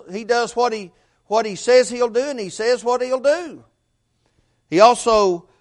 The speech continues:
uh, said God would not only shake the earth, but he would also shake heaven.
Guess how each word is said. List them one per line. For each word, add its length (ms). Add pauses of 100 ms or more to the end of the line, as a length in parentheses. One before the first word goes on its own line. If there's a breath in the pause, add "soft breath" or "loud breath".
(260)
uh, 520 (160)
said 320
God 260
would 100
not 160
only 200
shake 320
the 100
earth, 320
but 120
he 100
would 140
also 340
shake 320
heaven. 560